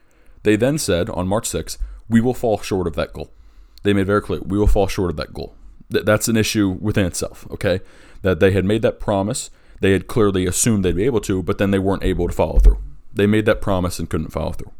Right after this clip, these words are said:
Okay, well, March seventh, the day after, Trump says, "Anyone who wants a test can get one." Anyone who wants a test can get one. Along with that, uh, they also said a vaccine will be here soon. Donald Trump said a vaccine will be here soon. No doctor <laughs> agrees with them.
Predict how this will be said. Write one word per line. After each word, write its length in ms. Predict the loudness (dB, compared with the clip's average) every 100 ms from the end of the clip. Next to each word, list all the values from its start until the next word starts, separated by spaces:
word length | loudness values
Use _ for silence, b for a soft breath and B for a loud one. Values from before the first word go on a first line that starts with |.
| -20 B B B B -8
Okay, 220 | 0 0 2
well, 100 | 2
March 280 | 4 2 2
seventh, 340 | 4 2 -2
the 80 | -2
day 200 | 2 2
after, 280 | 2 0 -2 B B B
Trump 240 | 0 0
says, 360 | 0 0 0 -4 -12 -6
"Anyone 280 | -2 2 2
who 80 |
wants 240 | 2 0 -2
a 40 |
test 300 | 0 0 0
can 100 | -4
get 180 | -2 -2
one." 140 | -4 -12 -20 _ _ -20 _ -20 -20 -20 _ -20 -8 -2
Anyone 280 | 0 2
who 80 | 0
wants 220 | -2 -4
a 40 | -6
test 260 | -4 -4
can 80 | -6
get 220 | -6 -6
one. 140 | -10 -18 -18 -6
Along 240 | 0 2 0
with 100 | -2
that, 160 | -4 B B B B B
uh, 360 | 0 2 2 -2 -10 -20 -20 _ _ _ -2
they 240 | 2 4
also 280 | 4 4 0
said 200 | 2 2
a 60 |
vaccine 500 | 4 2 2 0 0
will 80 | 0
be 120 | 2
here 120 | 2 2
soon. 320 | -2 -2 0
Donald 240 | 0 0
Trump 220 | 0 -4
said 160 | 0 -2
a 20 |
vaccine 420 | 0 -4 -4 -4
will 100 | -2
be 120 | -2 -2
here 120 | -4
soon. 260 | -8 -12 -18 -20 -20 -20 -18 -4
No 240 | 2 4
doctor 320 | 6 2 6
<laughs> 80 | 6
agrees 300 | 6 2 -2
with 80 | -8
them. 220 | -6